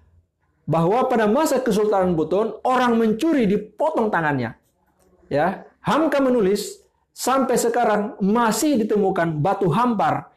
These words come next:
di dekat Istana Raja Buton, tempat orang mencuri dipotong tangannya, tempat orang berzina dikenakan hukum rajam, batu itu masih ada di Badia." Ya. Badia itu wilayah yang, eh, di dekat, eh, benteng,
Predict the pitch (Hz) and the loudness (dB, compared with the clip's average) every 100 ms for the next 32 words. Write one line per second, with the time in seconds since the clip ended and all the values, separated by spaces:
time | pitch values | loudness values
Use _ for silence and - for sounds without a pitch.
0 | _ _ 156 190 196 277 185 190 185 175 | _ _ -2 0 0 -2 -2 -2 0 2
1 | 170 165 151 156 285 - - _ _ - | 2 2 0 0 -2 -4 -14 _ _ -2
2 | 208 185 233 233 190 196 185 175 180 311 | -2 0 -2 0 0 2 2 0 0 0
3 | 294 262 262 - - 202 202 254 254 214 | 2 0 -2 -6 -2 -2 -2 -2 0 0
4 | 185 175 156 127 117 - _ - 208 196 | 0 0 0 -2 -6 -14 _ -2 0 0
5 | 185 185 185 165 143 269 269 170 180 - | -2 -2 0 0 0 0 0 0 -4 -16
6 | _ - 185 190 190 185 156 170 175 160 | _ -4 -2 0 0 0 -2 0 0 0
7 | 170 170 254 254 - _ - 156 196 180 | 2 2 0 -2 -8 _ -6 -2 0 0
8 | 208 196 202 185 - - 160 190 185 170 | -2 -2 -2 -2 -6 -4 -2 0 0 -2
9 | - - 170 151 143 131 135 127 117 107 | -2 -2 0 0 0 0 0 -2 -4 -8
10 | _ _ _ _ - 107 - _ _ _ | _ _ _ _ -14 -12 -14 _ _ _
11 | _ _ - 120 127 123 123 165 165 - | _ _ -6 -2 0 0 0 0 0 -2
12 | - 151 135 143 185 175 143 131 135 - | -4 -2 0 0 0 -2 -4 -4 -8 -16
13 | _ - 135 135 139 143 180 160 - _ | _ -10 -8 -4 -4 -2 -2 -4 -8 _
14 | _ _ - - 113 139 143 147 156 | _ _ -16 -10 -6 -4 -4 -8 -10